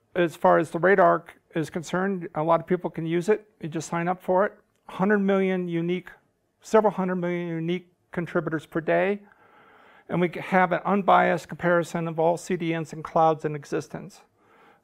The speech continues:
Uh, it supports all user platforms, browser types, you know, p-, you know, all kinds of devices. This is an example of our,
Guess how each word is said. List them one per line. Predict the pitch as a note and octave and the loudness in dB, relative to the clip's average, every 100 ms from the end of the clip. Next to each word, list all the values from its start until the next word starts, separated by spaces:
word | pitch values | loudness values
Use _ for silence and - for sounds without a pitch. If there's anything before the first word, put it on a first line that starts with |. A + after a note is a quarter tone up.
| _ | _
Uh, | D#3+ D#3 | -8 -6
it | D#3 | -6
supports | - D#3+ F#3 F3+ - | -8 -4 0 0 0
all | F#3 F#3+ F#3+ | 2 4 2
user | G3 F3+ F#3 | -2 -4 -6
platforms, | - F#3 F3 - F#3 F3+ F3+ - _ - | 0 2 2 0 -2 -2 -4 -10 _ -2
browser | F3 E3 E3+ | 2 2 0
types, | E3+ - E3 E3 E3 - - - - | -8 0 2 2 -2 -14 -18 -20 -20
you | - E3+ | -12 -10
know, | D3+ | -10
p-, | - _ _ - | -16 _ _ -12
you | E3 | -10
know, | D#3 D3 _ _ _ - | -8 -10 _ _ _ -2
all | E3+ | 0
kinds | F3+ D#3+ | -2 -4
of | D#3+ | -6
devices. | D3+ D3+ C#3 - D#3 - _ _ _ _ _ _ _ - - _ _ _ - | -2 -2 -2 -12 -16 -20 _ _ _ _ _ _ _ -20 -20 _ _ _ 2
This | G#3+ G#3 | 2 4
is | G3+ F#3 | 0 0
an | F#3+ | -6
example | - G3 F#3+ F#3+ F3+ - | 0 0 2 0 -2 0
of | E3 E3 D#3 | 0 0 0
our, | E3 E3+ E3 | 0 0 0